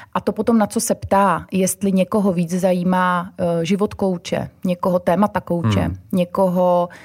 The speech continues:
Speaker 1: eh, jeho vzdělání, tak to už jsou potom takový individuální
Speaker 2: Mhm.
Speaker 1: střípky, který jako fakt záleží hodně na osobnosti člověka, ale myslím si, že jako fakt klíčová je ta důvěra, že vidím někoho a věřím,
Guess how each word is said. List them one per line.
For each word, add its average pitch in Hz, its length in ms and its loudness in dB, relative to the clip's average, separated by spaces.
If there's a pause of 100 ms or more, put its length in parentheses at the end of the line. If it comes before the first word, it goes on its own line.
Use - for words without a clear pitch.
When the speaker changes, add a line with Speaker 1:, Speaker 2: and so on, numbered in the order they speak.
(320)
Speaker 1:
eh, 180 520 0
jeho 190 180 2
vzdělání, 190 680 2 (140)
tak 190 140 -4
to 214 80 -2
už 202 60 -2
jsou 233 80 0
potom 208 240 -4
takový 202 280 0
individuální 196 840 4
Speaker 2:
Mhm. 208 100 4
Speaker 1:
střípky, 190 840 -2 (260)
který 196 580 -2
jako 196 420 -2
fakt 202 180 0
záleží 190 320 4
hodně 202 180 2
na 190 100 2
osobnosti 190 440 -4
člověka, 170 540 -2 (320)
ale 190 120 4
myslím 180 280 0
si, 190 100 -2
že 190 120 2
jako 208 200 -2 (100)
fakt - 200 -4
klíčová 185 460 -2
je 185 60 0
ta 202 100 2
důvěra, 180 360 0
že 175 100 0
vidím 185 360 2
někoho 190 380 0
a 180 100 0
věřím, 180 640 2